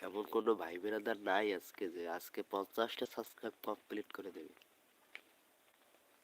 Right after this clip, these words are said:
আছে, আমি জানি। আজকে সাবস্ক্রাইব কথা বলা লাগতো না। So ভাই, চ্যানেলটা অনেক ডাউন হয়ে আছে, অনেক ডাউন।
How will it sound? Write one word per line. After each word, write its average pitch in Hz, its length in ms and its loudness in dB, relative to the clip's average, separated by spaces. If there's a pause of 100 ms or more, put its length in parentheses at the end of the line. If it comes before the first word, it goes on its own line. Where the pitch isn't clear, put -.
(120)
আছে, - 180 -6 (100)
আমি 92 200 -6
জানি। 92 260 0 (880)
আজকে - 300 0 (100)
সাবস্ক্রাইব 104 460 0 (1120)
কথা 95 200 12 (100)
বলা 92 200 12 (100)
লাগতো 87 300 2 (100)
না। - 60 -10 (200)
So - 160 -12
ভাই, 87 140 -4 (1120)
চ্যানেলটা 95 280 0 (100)
অনেক 101 140 4 (120)
ডাউন 90 260 2
হয়ে 92 220 -10
আছে, - 140 -18 (200)
অনেক 85 180 -8 (100)
ডাউন। 82 200 -12